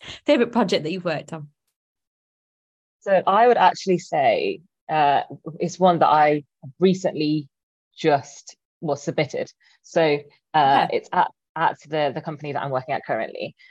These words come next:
Speaker 2: And it is, we were basically, uh, I got involved i-, in writing a, uh, a journal article, basically. Um,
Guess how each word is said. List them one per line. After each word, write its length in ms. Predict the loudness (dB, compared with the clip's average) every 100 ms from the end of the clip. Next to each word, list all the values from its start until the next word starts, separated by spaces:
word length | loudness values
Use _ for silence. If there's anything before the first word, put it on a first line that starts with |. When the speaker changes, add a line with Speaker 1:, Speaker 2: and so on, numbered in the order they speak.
| -4
Speaker 2:
And 100 | 2
it 160 | 4 2
is, 140 | 0
we 140 | 0 2
were 80 |
basically, 840 | 2 0 -2 -10 -8 -6 -6 -6 -10 _
uh, 280 | -2 0 0
I 60 | -2
got 140 | -2
involved 540 | -2 0 0 -2 -6 _ -8
i-, 200 | -4 -4 -4
in 160 | -4
writing 580 | -2 -2 -4 -8 -8 -12 -8 -2
a, 800 | 0 0 0 -2 -2 -4 -6 -10 _ _ _ _ _
uh, 220 | -4 -2 -2
a 60 | -4
journal 500 | -2 -2 -2 -4 -6
article, 500 | -6 -6 -10 -12 -10 -10
basically. 520 | -10 -10 -10 -10 -12 _ _ -6
Um, 460 | 0 0 0 -6